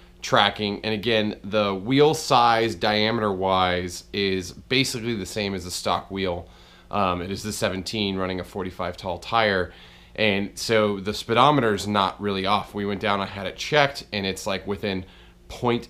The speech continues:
zero one percent difference. So it's, like, nothing, you know? And that being stated, I was shocked. A three point oh, zero to sixty with my car on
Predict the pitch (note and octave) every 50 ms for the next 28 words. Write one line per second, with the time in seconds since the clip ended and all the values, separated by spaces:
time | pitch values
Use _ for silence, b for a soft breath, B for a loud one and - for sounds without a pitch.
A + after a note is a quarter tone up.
0 | - - A2 G2+ F#2 F2 F#2+ A2 A2 A2+ A2+ A2+ A2 A2 G#2 F#2+ G2+ G#2 G#2 G#2
1 | F#2+ - - A2 G2 - - - A2 G2+ F#2+ - - E2+ E2+ G#2 G2 - - F#2
2 | - - - - G2 F#2+ F#2 - G2+ F#2+ F2+ F2+ - - - - - - - A2+
3 | - - - A#2+ A2 A2 A2 G2+ - - - - - - - - - G#2 F#2+ F#2
4 | F2+ F2 F2+ F2+ - - G#2+ G#2 G2 F#2 F2+ F2+ B B B B B B B B
5 | B B B B B - D3 D#3 C#3 D#3+ D3+ C#3 A2+ - - - - A3 A#3 G3
6 | C3+ A#2+ C3 D#3 F3 E3 - - - - - C3+ D3 D3 C#3+ - - A3+ A#3+ E3
7 | - - A#2 G#2 - - C3 B2 C#3+ E3 F3 - - D#3+ D3+ D3 C#3+ B2+ A#2 A#2
8 | A#2 A2+ G#2+ F#2 F#2+ G#2 G#2+ A2 A2+ A2 A#2 A2+ - - A2 G2 - - A2 G#2
9 | F#2+ F#2+ F2+ - G2+ F#2+ F#2+ - - - D3+ C3 A2 G#2+ G2+ G#2 - - - A2+
10 | A2+ G#2+ G#2 G#2 G2